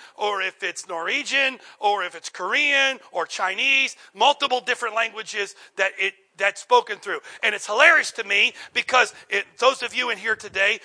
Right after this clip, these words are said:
we got, we got several here that speak Korean, we got several that speak Spanish. When you're translating a message, when someone's speaking,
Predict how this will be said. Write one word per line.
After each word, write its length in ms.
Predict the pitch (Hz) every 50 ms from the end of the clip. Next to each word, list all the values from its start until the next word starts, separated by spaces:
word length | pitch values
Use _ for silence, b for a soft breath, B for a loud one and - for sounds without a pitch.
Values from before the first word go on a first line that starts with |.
| B B
we 100 | 196 196
got, 220 | 190 190 185 -
we 60 | - 202
got 160 | 190 180 -
several 340 | - - 220 214 202 220 220
here 140 | 202 214
that 140 | 202 190 175
speak 260 | - - - 208 190
Korean, 420 | - - 202 208 208 208 208 208 196 B B B
we 80 | - 185
got 140 | 196 180
several 220 | - - 202 196 196
that 80 | 185
speak 260 | - - - 214 - -
Spanish. 480 | - - 220 233 233 214 190 180 - B B B B
When 180 | - 226 226 220
you're 160 | 247 294 294
translating 960 | - - - - 330 349 359 370 359 339 311 311 302 285 277 254 254 254 247 - -
a 120 | 214 226 226
message, 840 | 220 233 269 302 302 - - - 196 170 175 202 202 - - - b b b b b b
when 140 | b 240 220
someone's 340 | - - 294 285 254 233 -
speaking, 540 | - - - 302 320 311 - - 311 196